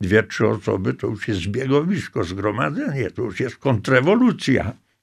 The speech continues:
tylko w kościele. I kościół był tym miejscem ogromnie ważnym, gdzie bardzo szczerze Polacy mogli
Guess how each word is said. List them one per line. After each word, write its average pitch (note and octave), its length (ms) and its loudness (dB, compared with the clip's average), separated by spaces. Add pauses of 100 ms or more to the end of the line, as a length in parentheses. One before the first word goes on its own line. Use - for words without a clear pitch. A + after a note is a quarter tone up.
tylko - 340 -2
w - 100 -12
kościele. - 680 -2 (140)
I G#2+ 140 2
kościół C3 720 2 (420)
był F#2+ 460 0
tym G3+ 480 0
miejscem G2+ 1000 2 (380)
ogromnie G3+ 560 4
ważnym, G2 720 4 (500)
gdzie G2 760 4 (720)
bardzo E3 420 2
szczerze F2+ 920 2 (560)
Polacy G#2 520 4
mogli G#2+ 800 2